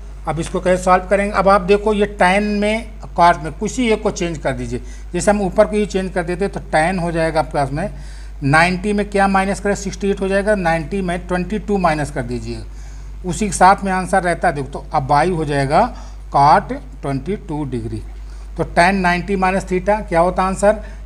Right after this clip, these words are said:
tan नाइंटी माइनस theta, नाइंटी डिग्री माइनस theta equal to how much, ये होता है आपके पास में cot theta, तो ये हो जाएगा आपके पास में cot ट्वेंटी टू डिग्री, और by ये आपका same वही रहेगा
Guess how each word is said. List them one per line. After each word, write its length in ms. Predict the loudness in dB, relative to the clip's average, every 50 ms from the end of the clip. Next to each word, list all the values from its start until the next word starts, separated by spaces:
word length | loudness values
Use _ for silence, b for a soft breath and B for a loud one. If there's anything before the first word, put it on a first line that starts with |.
| B -2
tan 280 | 0 2 2 2 0 0
नाइंटी 440 | 0 0 0 0 -2 -4 -2 -2 -2 0
माइनस 540 | 0 0 0 0 0 0 0 0 0 -2 -6 -6
theta, 320 | -6 -6 -4 -4 -4 -2
नाइंटी 400 | 0 0 0 0 -2 -2 -2 -2
डिग्री 280 | -2 -2 -4 -4 -4 -4
माइनस 420 | -2 0 0 0 2 0 0 -2 -4 -6
theta 300 | -6 -6 -6 -4 -2 -2 -2 -2
equal 200 | -4 -6 -6 -4
to 120 | -4 0
how 120 | 2 2 4 6
much, 300 | 4 4 4 2 -8 -14 -16 b b b b b b b -12 -6
ये 60 | -6
होता 220 | -4 -4 -2 -2 -4
है 80 | -4
आपके 140 | -4 -6 -8
पास 220 | -4 -2 -2 -2 -2
में 120 | -2 -6 -6 -6 -4
cot 400 | 2 4 6 6 6 4 2 -8 -8 -6
theta, 320 | -8 -8 -6 -6 -6 -8 -8 -10 B B B B B B B -10
तो 60 | -6
ये 100 | -6 -4
हो 120 | -2 -2 -2
जाएगा 240 | 0 0 2 2
आपके 220 | 0 0 0 -6 -2
पास 180 | -2 -2 0 0
में 80 | -2 -4 -2
cot 340 | 0 2 4 4 2 2 0 -8 -6
ट्वेंटी 360 | -4 -4 -4 -4 -4 -6 -8 -8 -8 -6
टू 140 | -6 -4 -4
डिग्री, 440 | -2 -4 -4 -2 0 0 0 0 -2 B B B B B B B 0
और 180 | 2 2 2 2 0
by 160 | 0 2 2 2 2 0 0 -2 -4
ये 200 | -2 0 0 2
आपका 220 | 0 0 -2 -4 -6
same 300 | -4 -2 -2 0 0 0
वही 180 | 0 0 0 0
रहेगा 260 | 0 0 0 0 -2